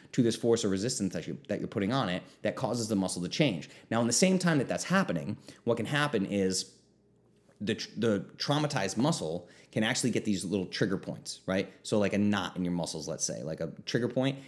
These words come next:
and these little trigger points can restrict blood flow. So this is the idea of why this is happening delayed, because it's not a full-blown restriction. Like, it's not cutting off blood, not cutting off blood flow to your muscles. If it did, you'd have a real problem. You'd have dead tissues on your hands,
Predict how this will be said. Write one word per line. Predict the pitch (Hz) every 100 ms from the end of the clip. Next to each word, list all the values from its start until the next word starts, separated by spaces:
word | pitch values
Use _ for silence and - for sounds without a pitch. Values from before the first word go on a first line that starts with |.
| -
and | 110
these | 113
little | 117 104
trigger | - 170
points | 147 92 85 -
can | - 117 101
restrict | 98 - 95 -
blood | 92 87
flow. | 73 50 - - -
So | -
this | 110 139
is | 135
the | 120
idea | 107 95 98
of | 87
why | 92 87 98
this | 98 -
is |
happening | - 85 95 90 87
delayed, | 85 80 82 110 147 - - -
because | 95 101 107 98 87 - - _ _ -
it's | 113
not | 139 160
a |
full-blown | - 131 104 92
restriction. | 82 - 165 95
Like, | 82
it's | 90 -
not | 110 -
cutting | - 113 98
off | 92 92
blood, | - 73 82 107 101 87 - - _
not | 107 107
cutting | - 113 98
off | 92 -
blood | 95 113
flow | 87
to | 82
your | 82
muscles. | 92 135 87 82
If |
it | 82
did, | 107
you'd | 95 82
have | 82
a |
real | 80 92
problem. | 80 101 127 95
You'd | 87
have | 87 -
dead | 85 82
tissues | 120 - 87
on | 82 78
your |
hands, | 80 87 85 85